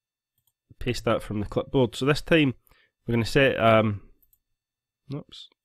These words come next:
did not copy it properly. Yeah, I've not copied the, didn't copy the date. <clears throat> Select that, copy,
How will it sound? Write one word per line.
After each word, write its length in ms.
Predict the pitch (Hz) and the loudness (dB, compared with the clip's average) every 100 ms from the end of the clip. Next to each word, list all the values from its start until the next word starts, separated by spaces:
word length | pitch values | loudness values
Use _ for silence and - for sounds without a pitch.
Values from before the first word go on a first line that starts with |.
| _ | _
did 100 | 117 | -10
not 180 | 117 - | -10 -6
copy 280 | - 123 - | -4 -2 -4
it 100 | - | -6
properly. 460 | 135 143 175 180 - _ _ _ _ _ _ _ _ _ _ _ _ _ _ _ | -6 -4 -2 -4 -6 _ _ _ _ _ _ _ _ _ _ _ _ _ _ _
Yeah, 140 | 113 - | -10 -8
I've 140 | - - | -12 -14
not 160 | 80 | -12
copied 320 | - 107 107 | -8 -4 -4
the, 120 | 104 95 - _ _ _ _ _ _ _ _ _ _ _ _ - | -2 -4 -6 _ _ _ _ _ _ _ _ _ _ _ _ -8
didn't 180 | 117 - | -8 -4
copy 280 | 117 - | 2 4
the 80 | 110 | 4
date. 300 | 113 147 170 - _ _ | 4 4 2 -2 _ _
<clears throat> 500 | _ - 196 156 127 _ _ _ _ _ _ _ _ _ _ _ 143 - | _ 0 2 2 -2 _ _ _ _ _ _ _ _ _ _ _ -20 -20
Select 420 | - - 107 - - | -18 -12 -12 -14 -12
that, 420 | 117 113 - - - _ _ _ _ - _ _ _ _ _ _ _ _ _ _ - | -8 -6 -8 -12 -20 _ _ _ _ -20 _ _ _ _ _ _ _ _ _ _ -10
copy, 520 | - 143 - 135 127 | -6 -2 2 2 0